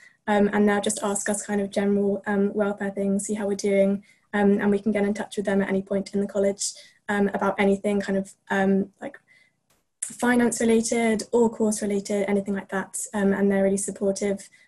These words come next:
And then there's support within medicine, so, um, each year you have a director of studies,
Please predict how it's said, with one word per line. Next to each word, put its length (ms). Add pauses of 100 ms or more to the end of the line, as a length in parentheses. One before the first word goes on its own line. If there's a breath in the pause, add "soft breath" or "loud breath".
(140)
And 80
then 80
there's 160
support 240
within 240
medicine, 480
so, 400
um, 160
each 240
year 120
you 100
have 100
a 60
director 440
of 80
studies, 680